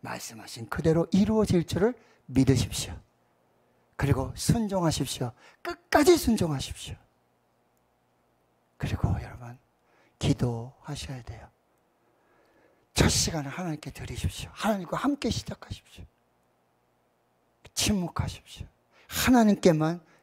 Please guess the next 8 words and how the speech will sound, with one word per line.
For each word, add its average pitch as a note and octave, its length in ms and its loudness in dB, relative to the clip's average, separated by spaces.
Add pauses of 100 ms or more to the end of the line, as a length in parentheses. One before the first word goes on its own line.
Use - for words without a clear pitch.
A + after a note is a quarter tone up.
집중하시고, B2+ 760 -6 (1080)
마지막에 B2+ 480 -4
여러분, A#2 220 -18 (1080)
죽을 A#3 360 2
힘을 G3+ 320 2
다해서 D#3+ 460 -2 (1300)
주님을 F#3 560 2
부르십시오. - 640 -8